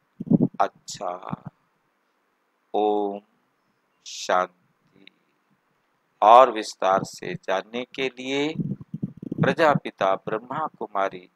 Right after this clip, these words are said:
ईश्वरीय विश्वविद्यालय के किसी भी सेवा केंद्र पर संपर्क करें और यदि कोई प्रश्न है तो नाइन टू वन थ्री वन ज़ीरो सिक्स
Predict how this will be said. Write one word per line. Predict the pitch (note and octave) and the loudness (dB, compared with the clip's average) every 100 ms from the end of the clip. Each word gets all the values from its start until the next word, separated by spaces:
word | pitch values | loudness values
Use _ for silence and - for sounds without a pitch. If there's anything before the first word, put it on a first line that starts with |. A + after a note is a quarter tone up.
| - | -14
ईश्वरीय | D#3 - - G#2+ G2+ G2+ F2+ - | -8 -8 -6 -8 -8 -10 -10 -10
विश्वविद्यालय | D3 - - - F#2+ - - A2 A#2 C3 - | -12 -12 -16 -12 -2 2 4 2 -2 -6 -6
के | C3+ C3+ - - - - - | -8 -8 -12 -20 -20 -20 -10
किसी | F#3+ - E3+ C#3 - | -8 -8 -8 -12 -12
भी | E3 | -12
सेवा | - - A2 G#2 G2+ - | -12 -10 -6 -2 -2 -2
केंद्र | A#2+ B2+ - - - | -4 -6 -8 -12 -8
पर | G#2 | -6
संपर्क | - - F#2+ - _ - C3+ - _ - | -6 -10 -14 -16 _ 2 2 0 _ -6
करें | C3+ C#3 C3+ - _ _ _ - | -4 -4 -6 -12 _ _ _ 6
और | A2+ D#3 C#3 | 10 10 8
यदि | A#2+ - A2 A2 - | 0 -6 -10 -12 -8
कोई | F#2+ - - | -10 -8 -2
प्रश्न | A#2+ - C#3 C3+ C#3 | -2 -2 -8 -4 0
है | C3 C3+ | 2 0
तो | - - _ - G2 F#2+ | -8 -20 _ -8 -6 -2
नाइन | A2 B2 C3 _ - | -2 -2 -6 _ -14
टू | C3 C3+ _ _ _ _ _ _ F#2+ | -14 -14 _ _ _ _ _ _ 6
वन | C3+ D#3+ - _ | 8 6 0 _
थ्री | C3+ C3 | -6 -6
वन | B2 B2+ B2+ B2+ - _ _ _ _ _ - | 0 2 2 2 -6 _ _ _ _ _ -18
ज़ीरो | A2 B2 D#3 D3 | -10 -4 -2 -2
सिक्स | - C#3+ C#3 C3+ - | -4 -2 -2 -2 -8